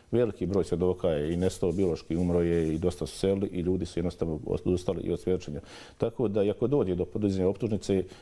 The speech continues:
pitanje dokazivanja optužnice, a ja postavljam principijelno pitanje, a šta treba tužilaštvu Bosne i Hercegovine da bi, ovaj, dokazali zločin gospodina Duda-, Dudakovića još uvijek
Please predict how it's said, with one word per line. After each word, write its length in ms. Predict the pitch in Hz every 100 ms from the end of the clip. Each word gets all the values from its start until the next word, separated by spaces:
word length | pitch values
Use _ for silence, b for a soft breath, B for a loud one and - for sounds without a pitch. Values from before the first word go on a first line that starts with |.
| -
pitanje 360 | 113 110 113 92
dokazivanja 580 | 82 87 90 107 123 104
optužnice, 500 | 98 113 101 95 -
a 60 | 92
ja 120 | 101
postavljam 360 | - 113 120 95
principijelno 560 | 120 117 - 117 107
pitanje, 440 | 95 113 110 104 95
a 60 | -
šta 200 | - 110
treba 320 | 131 113 101
tužilaštvu 520 | 98 92 104 - 87
Bosne 380 | 85 113 - 80
i 20 |
Hercegovine 640 | - 87 117 123 120 107 B B B
da 200 | 92 101
bi, 160 | 95 98 -
ovaj, 800 | 95 92 92 92 92 90 87
dokazali 580 | 90 92 101 101 104 87
zločin 420 | 80 87 85 73 -
gospodina 340 | - 85 80
Duda-, 240 | 95 85 87
Dudakovića 600 | - 95 - 85 - - - B B -
još 180 | 101 -
uvijek 220 | 113